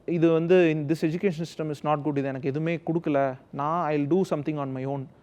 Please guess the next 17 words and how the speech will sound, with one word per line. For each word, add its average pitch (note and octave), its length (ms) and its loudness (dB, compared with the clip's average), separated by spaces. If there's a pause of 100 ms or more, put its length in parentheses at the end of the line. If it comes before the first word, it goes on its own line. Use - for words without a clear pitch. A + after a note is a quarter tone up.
(380)
அப்ப - 260 0
சிரிச்சாங்க, G#3 480 2
"சின்ன F#3 280 -2
பையன் E3+ 240 0
ஏதோ D#3 120 0
தெரியாம D3+ 340 -2
பேசிட்டு C#3+ 400 -8
இருக்கான்" B2+ 260 -8
அப்படின்ட்டு. B2 360 -12 (600)
Then G#3 140 2
காலேஜ் G3 380 6
வந்தேன், C#3 260 -4 (760)
I C#3+ 140 -2
told D#3 180 4
the D3 200 -2
same D3+ 100 -4 (100)
thing. C#3+ 80 -6